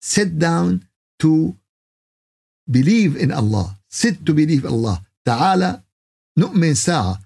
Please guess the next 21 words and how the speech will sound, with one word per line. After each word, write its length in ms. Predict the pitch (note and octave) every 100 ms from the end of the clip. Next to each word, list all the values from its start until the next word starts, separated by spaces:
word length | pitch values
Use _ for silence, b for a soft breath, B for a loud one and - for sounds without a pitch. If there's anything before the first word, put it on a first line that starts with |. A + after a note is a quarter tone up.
| _ _ C3
And 140 | B2+
they 140 | C#3
sit 360 | A#2+ - G#3+ - _ _ _
and 320 | D3 D3+ D3+ - _ _ -
repeat 580 | B2+ - G3 G3+ G3 - _ _
the 140 | G#2 A#2
dhikr 380 | A#2 F#3+ F3+ F3 F2+ - _ _
of 200 | E3+ -
Allah 300 | - C3+ C3+ G2+
Azza 180 | G#2 G#2
wa 80 | G2
Jal. 220 | F#2 F2+ F#2 - _ _ -
Because, 640 | F#2+ F3 F#3 B2 F#2+ - _ _ _ _
because 540 | G2+ - D#3 D#3 D3 - _ _ _ -
Allah, 380 | A#2 C#3 D3 -
uh, 40 | C3+
uh, 960 | - B2+ - - - - - G3 G3 A3 _ -
uh, 180 | B3 F3+ A#2
the 60 | G#2
Prophet 300 | E3 F#3+ F3+
said 240 | - -